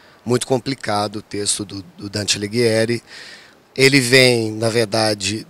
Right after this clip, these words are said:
da trilogia, da saga, que é a Divina Comédia, dividida em purga-, é, Inferno, Purgatório e Paraíso. E a gente faz um trocadilho, a gente brinca com Dantes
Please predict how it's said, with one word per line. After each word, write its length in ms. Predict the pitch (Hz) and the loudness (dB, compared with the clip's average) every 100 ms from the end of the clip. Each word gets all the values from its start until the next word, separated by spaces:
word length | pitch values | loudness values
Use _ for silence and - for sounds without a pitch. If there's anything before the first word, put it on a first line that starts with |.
| 117 | -2
da 280 | 117 147 156 | 6 6 6
trilogia, 840 | - 135 123 117 101 87 113 139 | 0 -4 0 0 0 -2 2 2
da 140 | 123 131 | 4 6
saga, 640 | - 123 113 117 131 147 - - - _ _ | 6 8 6 6 2 0 -2 -20 -20 _ _
que 120 | - | 0
é 40 | 117 | 2
a 60 | |
Divina 320 | 101 101 110 | 0 -4 -4
Comédia, 520 | 113 131 131 131 147 147 | -2 0 4 6 6 2
dividida 480 | 135 131 110 120 | 0 0 -2 -2
em 240 | 113 110 - _ | -4 -8 -12 _
purga-, 320 | 120 113 120 - | -8 2 2 2
é, 240 | 120 110 107 | -4 -2 -2
Inferno, 640 | 107 - 127 127 139 165 - - - _ | -2 2 6 4 2 -4 -8 -20 -20 _
Purgatório 800 | 117 120 120 131 135 151 160 - | -2 0 0 2 6 6 4 -4
e 80 | 139 | 0
Paraíso. 760 | 147 139 151 117 98 87 90 - - - - - | 4 6 6 4 0 -4 -10 -16 -16 -16 -16 2
E 80 | 139 | 6
a 80 | 147 | 6
gente 220 | 151 156 | 6 2
faz 220 | 165 156 | 4 2
um 80 | 156 | 2
trocadilho, 760 | 156 156 175 175 131 135 131 110 | -2 -2 0 0 4 4 4 0
a 40 | |
gente 260 | 101 117 135 | -2 0 0
brinca 400 | 131 135 127 113 | 2 2 2 -2
com 220 | 110 101 | -6 -10
Dantes 760 | 101 131 151 165 - 151 - | 4 6 8 6 4 6 6